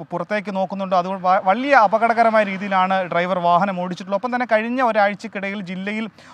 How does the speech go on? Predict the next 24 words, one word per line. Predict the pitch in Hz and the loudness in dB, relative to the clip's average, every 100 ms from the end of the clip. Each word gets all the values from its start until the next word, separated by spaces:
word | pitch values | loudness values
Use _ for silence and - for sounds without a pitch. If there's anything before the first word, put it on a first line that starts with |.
| - | -8
വലിയ | 170 202 262 | 4 4 4
തോതിലുള്ള | 247 202 202 202 190 | 0 0 -4 -2 -4
നടപടി | 185 180 202 214 214 202 | 0 2 2 0 -6 -6
എം | 185 190 | -6 -4
വി | 214 | -4
ഡി | 208 | -4
വിവിധ | 202 185 202 226 - - - 196 | -4 -4 4 4 4 0 -2 2
തരത്തിലുള്ള | 196 196 202 196 | 2 0 -2 0
ഉ-, | 208 190 175 | 0 -2 -6
നിയമലംഘനങ്ങൾക്ക് | 196 214 196 180 196 185 | -4 0 0 0 -2 -2
എടുത്തിട്ടുണ്ട്. | 185 185 196 185 202 220 - | -4 -4 -6 0 2 2 0
അതിൽ | 185 180 214 | 0 2 0
ഒരു | 180 220 | -4 0
ലക്ഷത്തി | 233 - 226 - 226 | -2 0 -4 -2 -6
എഴുപത്തിയേഴായിരം | 196 214 - 233 214 220 196 | -2 -4 -4 -2 2 2 2
രൂപ | 196 202 | -2 -2
പിഴ | 196 196 196 233 - - - 180 | 0 2 8 8 6 -16 -4 2
already, | 220 254 262 233 - | 4 4 2 2 -2
ഏ, | 190 190 - | -4 -4 -6
നിലവിൽ | 190 233 226 | -4 -2 0
തന്നെ | 214 214 | 2 4
അടയ്ക്കാനുള്ള, | 208 196 190 220 214 196 196 208 - | 4 4 2 4 2 4 4 4 2
ഏ, | 190 | 0
ഏ, | 175 185 | 2 2